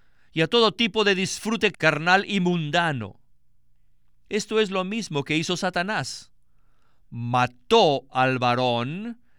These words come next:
y dejó que las mujeres vivieran. Faraón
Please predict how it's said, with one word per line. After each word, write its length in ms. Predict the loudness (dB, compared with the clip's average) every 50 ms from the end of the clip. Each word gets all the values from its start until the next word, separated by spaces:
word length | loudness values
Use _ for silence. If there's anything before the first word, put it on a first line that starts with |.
| -20 -20 -16 -8
y 220 | -4 -2 -2 0
dejó 720 | 2 0 0 0 -2 -6 -6 -4 -2 -2 0 -2 -2 -4 -6
que 140 | -6 -4 -2
las 260 | -2 -2 -4 -4 -6
mujeres 640 | -6 -6 -6 -6 -4 -2 -2 0 0 0 -2 -2 -2
vivieran. 760 | -4 -4 -4 -2 0 0 0 0 0 -2 -6 -8 -10 -16 -20 -20 -20 _ -20 -20 -20 _ _ -20 -20 _ _ -20 -20 _ -20 -20 -20 -20 -20
Faraón 1300 | -12 -6 -4 -2 -2 -2 -4 -4 -4 -6 -6 -8 -8 -8 -6 -6 -6 -6 -6 -8 -8 -10 -10 -14 -16